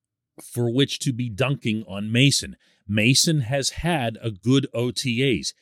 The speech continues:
He's thrown a good ball. All three of them have. But again, I'm just talking about the two guys.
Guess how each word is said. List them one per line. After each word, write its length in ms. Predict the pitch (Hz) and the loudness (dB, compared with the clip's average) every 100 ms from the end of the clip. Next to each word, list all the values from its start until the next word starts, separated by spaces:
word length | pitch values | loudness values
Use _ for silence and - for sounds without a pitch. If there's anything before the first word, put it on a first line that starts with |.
| _ | _
He's 300 | _ 107 107 | _ -4 -2
thrown 680 | - - 123 160 170 107 110 101 _ _ | -6 -8 2 4 6 4 -2 -6 _ _
a 120 | - 80 - | -6 -6 -4
good 280 | 127 147 127 | 2 2 2
ball. 400 | 151 151 101 65 _ _ _ - | 4 4 4 -2 _ _ _ -8
All 240 | 226 247 | 0 2
three 380 | 185 208 240 202 | 2 0 4 4
of 140 | 117 | 4
them 160 | 107 85 | 2 -6
have. 300 | 87 78 - | -6 -10 -10
But 100 | - | -8
again, 340 | 95 117 180 135 | -4 0 2 4
I'm 120 | 139 | 2
just 240 | 196 190 | 0 -2
talking 380 | - 175 - 160 | -2 -6 -2 -2
about 300 | 127 127 127 | 0 -2 -4
the 60 | 101 | -8
two 260 | - 147 | 0 0
guys. 640 | 120 123 95 62 - - | 2 2 2 -2 -4 -6